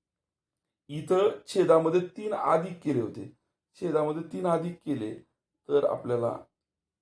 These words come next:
अठरा मिळत आहेत. मग तीस छेद अठरा अशा पद्धतीचा आपल्याकडे पर्याय उपलब्ध आहे का? पर्यायाचं निरीक्षण केलं तर आपल्याला असं दिसतोय, पर्याय क्रमांक चार, सात छेद, तीस छेद अठरा आपल्या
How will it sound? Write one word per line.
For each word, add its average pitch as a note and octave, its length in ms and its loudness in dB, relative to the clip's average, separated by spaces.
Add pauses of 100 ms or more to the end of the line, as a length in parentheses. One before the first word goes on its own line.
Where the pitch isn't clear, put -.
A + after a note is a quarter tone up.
(100)
अठरा B2+ 400 0
मिळत G#2 280 -2
आहेत. C2 140 -12 (800)
मग F3 280 -6
तीस G#3+ 440 -12 (120)
छेद A3 240 6
अठरा F3+ 600 6 (540)
अशा D3+ 320 2
पद्धतीचा C#3+ 720 0 (140)
आपल्याकडे C#3+ 420 2
पर्याय C#3 340 4
उपलब्ध C3 360 2
आहे A#2+ 240 4
का? F#2+ 200 -6 (580)
पर्यायाचं C#3+ 480 2
निरीक्षण C#3+ 300 -2
केलं B2+ 260 -2
तर B2+ 60 0
आपल्याला A#2+ 280 2
असं A#2+ 80 -8
दिसतोय, - 280 -8 (500)
पर्याय C3 320 0
क्रमांक B2+ 420 -4 (160)
चार, B2+ 320 2 (480)
सात - 260 -8
छेद, - 220 -10 (280)
तीस F3+ 220 -12
छेद D#3 140 -4
अठरा A#2 420 0 (580)
आपल्या B2+ 420 4